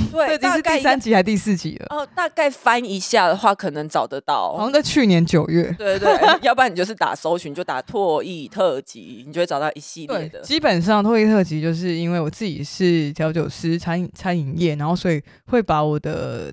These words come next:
Speaker 2: 专业里面的一些东西，然后结合 Lori 对性别理解，那我们放在体育周报里面，关于唾液特辑，讲讲好吃的东西，
Speaker 1: 嗯。
Speaker 2: 讲讲关于女生的事情。
Speaker 1: 那个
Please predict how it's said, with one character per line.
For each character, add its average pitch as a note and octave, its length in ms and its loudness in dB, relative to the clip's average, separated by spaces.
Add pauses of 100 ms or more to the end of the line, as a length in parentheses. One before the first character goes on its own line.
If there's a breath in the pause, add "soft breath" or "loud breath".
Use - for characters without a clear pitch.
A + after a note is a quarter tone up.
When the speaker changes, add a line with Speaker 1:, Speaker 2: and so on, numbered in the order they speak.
(100)
Speaker 2:
专 G3 200 0
业 G3 60 4
里 D#3 60 2
面 E3+ 120 2
的 E3+ 140 2
一 - 20 -2
些 E3 120 0
东 E3+ 180 2
西， E3 120 -4
然 D3 140 -2
后 E3+ 240 4
结 D#3+ 280 0
合 D#3 380 2
Lori E3+ 260 2
对 E3 100 -2
性 E3 220 -4
别 - 240 -10
理 E3 160 -12
解， - 260 -10 (280 soft breath)
那 F3+ 60 0
我 E3+ 60 4
们 D#3 140 2
放 E3+ 320 0
在 D#3+ 420 0 (160)
体 - 120 -4
育 B3 60 -2
周 C#4 120 2
报 C4 100 4
里 G3 80 4
面， E3+ 320 2 (140)
关 F#3 180 0
于 D#3 200 2
唾 E3+ 160 2
液 E3 40 2
特 D#3+ 160 2
辑， D#3+ 360 -12 (260)
讲 E3+ 160 -2
讲 D#3 240 0
好 D3+ 160 -4
吃 F3 120 -10
的 F#3 100 0
东 E3+ 180 0
西， D#3 300 -4
Speaker 1:
嗯。 E3 80 -4
Speaker 2:
讲 E3 180 2
讲 D3+ 300 0
关 E3 200 4
于 D3+ 120 2
女 D3+ 180 -2
生 - 160 -4
的 D3 60 -4
事 D3+ 160 -8
情。 - 160 -14 (560)
Speaker 1:
那 A#3 120 -6
个 F3+ 300 0